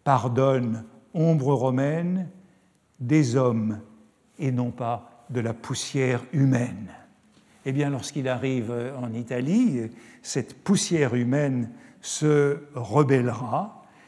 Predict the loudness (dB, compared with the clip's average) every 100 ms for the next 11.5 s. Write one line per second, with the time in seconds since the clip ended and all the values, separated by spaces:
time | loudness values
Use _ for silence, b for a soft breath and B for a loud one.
0 | B 0 6 8 6 2 0 0 -2 -4
1 | -4 -4 -8 -8 -6 -6 -4 -2 -2 -2
2 | -4 -4 -6 -6 0 2 4 4 2 2
3 | 4 4 2 -2 B B B B _ -2
4 | 0 0 0 0 2 2 0 0 -2 -2
5 | -4 -4 -4 -4 -2 -2 -2 -4 -4 -8
6 | B B B -10 -4 -2 0 0 4 2
7 | 2 -4 -2 -2 0 0 2 0 -2 -4
8 | -6 -6 -8 -8 -8 -6 -8 -14 B B
9 | 2 4 6 6 4 2 2 4 6 6
10 | 6 6 6 4 -2 B -4 0 2 2
11 | 2 2 4 2 -2